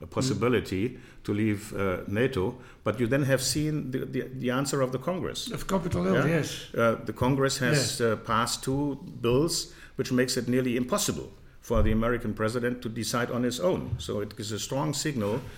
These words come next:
Speaker 2: <laughs>
Speaker 1: of, uh, of cohesion in the
Speaker 2: I, I
Speaker 1: alliance
Speaker 2: read the
Speaker 1: front.
Speaker 2: word, th-, those are the, the bipartisan cheerleaders for nato.
Speaker 1: Yes,
Speaker 2: The House
Speaker 1: indeed.
Speaker 2: and the Senate
Speaker 1: Indeed.
Speaker 2: on Capitol Hill.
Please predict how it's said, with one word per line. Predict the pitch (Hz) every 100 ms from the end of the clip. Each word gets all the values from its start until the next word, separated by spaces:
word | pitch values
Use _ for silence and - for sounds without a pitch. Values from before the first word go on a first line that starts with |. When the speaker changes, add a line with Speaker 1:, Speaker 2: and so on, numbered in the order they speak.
| 131
Speaker 2:
<laughs> | - - 113
Speaker 1:
of, | 110 - -
uh, | 110 104
of | 98 -
cohesion | 113 113 123 120
in | 113 113
the | 110
Speaker 2:
I, | 131
I |
Speaker 1:
alliance | 143 139
Speaker 2:
read | 147
the | 160
Speaker 1:
front. | 156 151
Speaker 2:
word, | 160 131
th-, | 156 160
those | 160 151 151
are | 143
the, | 139 135
the | 131 -
bipartisan | 131 151 151 180 175 175 156 151
cheerleaders | 151 190 185 180 165 165
for | - 160
nato. | 180 170 120 107 107
Speaker 1:
Yes, | 131 120
Speaker 2:
The | - 120
House | 151 165
Speaker 1:
indeed. | -
Speaker 2:
and | 139
the | - 135
Senate | 131 165 147
Speaker 1:
Indeed. | 113
Speaker 2:
on | -
Capitol | 175 - 160 147
Hill. | 196 -